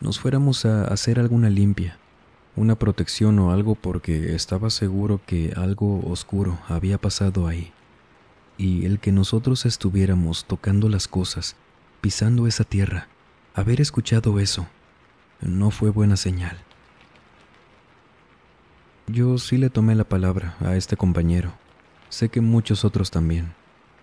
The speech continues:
Y de ese caso no supimos más que luego, con el desmantelamiento de muchos lugares que ellos usaban para sus cosas. Tenían altares muy raros.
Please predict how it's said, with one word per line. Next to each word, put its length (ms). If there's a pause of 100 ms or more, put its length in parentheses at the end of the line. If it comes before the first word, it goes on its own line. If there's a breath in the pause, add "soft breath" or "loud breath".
(100)
Y 100
de 200
ese 180
caso 480
no 220
supimos 520
más 280
que 260
luego, 400 (120)
con 160
el 80
desmantelamiento 920
de 220
muchos 480
lugares 460
que 340
ellos 240
usaban 460
para 280
sus 380
cosas. 520 (680)
Tenían 400
altares 540
muy 220
raros. 520